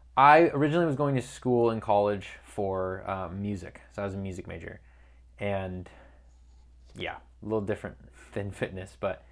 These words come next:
um, I was doing the music thing down in Santa Barbara, working at a recording studio down there, doing that whole thing. Super awesome. Learned a lot of really cool things, met a lot of cool people,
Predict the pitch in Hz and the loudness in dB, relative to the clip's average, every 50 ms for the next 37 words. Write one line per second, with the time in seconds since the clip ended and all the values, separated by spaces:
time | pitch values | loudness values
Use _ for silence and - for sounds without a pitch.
0 | - - - - - - - - - 107 104 104 98 95 92 90 87 90 - - | -20 -20 -20 -20 -20 -20 -18 -8 -2 0 2 2 2 0 -2 -6 -10 -12 -14 -18
1 | - - - - 117 123 113 127 147 151 151 143 135 139 135 135 123 - - 131 | -20 -14 -6 -2 0 0 2 2 2 2 4 4 4 4 4 2 0 2 2 2
2 | 131 131 131 131 123 120 - - - - - - - - - 117 117 120 117 - | 4 4 2 0 -4 -8 -12 -20 -20 -20 -20 -20 -12 -4 -2 0 0 0 -2 -2
3 | - 123 117 113 104 110 110 107 101 107 107 104 104 101 - - - - - - | -2 -2 0 2 4 6 6 6 6 6 4 4 2 0 -2 -8 -18 -20 -20 -20
4 | - - - 107 101 - 104 104 101 101 101 98 - - 104 101 101 98 95 - | -14 -6 -6 -4 -4 -2 -4 -2 -2 -2 -4 -4 -2 -2 -2 -2 -2 -6 -8 -8
5 | - 98 95 98 98 98 95 98 95 95 95 95 95 95 95 95 - - - - | -8 -6 -4 -4 -4 -4 -4 -6 -6 -6 -8 -8 -8 -8 -10 -10 -14 -18 -20 -20
6 | - - 98 101 98 95 95 92 92 95 95 92 - 98 95 92 92 92 - - | -12 -8 -8 -6 -6 -8 -8 -10 -8 -10 -10 -6 -6 -6 -6 -6 -10 -14 -16 -20
7 | - - - - - - - - - - - 117 117 104 110 101 101 101 98 92 | -20 -20 -20 -20 -20 -20 -18 -16 -14 -8 -2 -2 0 0 0 2 4 6 6 4
8 | - - 98 95 92 95 - - - 98 104 104 101 101 101 98 95 92 98 95 | 4 -2 -10 -10 -10 -12 -14 -12 -8 -6 -6 -4 -4 -2 -2 -2 -2 -4 -6 -6
9 | 92 - - 92 92 - - 160 160 160 156 156 156 139 107 98 98 95 95 92 | -8 -8 -8 -10 -10 -4 -2 0 0 0 0 -2 -4 -4 -4 -4 -4 -2 0 -2
10 | 92 90 - - 87 - - 127 120 127 127 120 117 | -2 -2 -4 -8 -8 -4 -4 -4 -2 -2 -2 -2 -4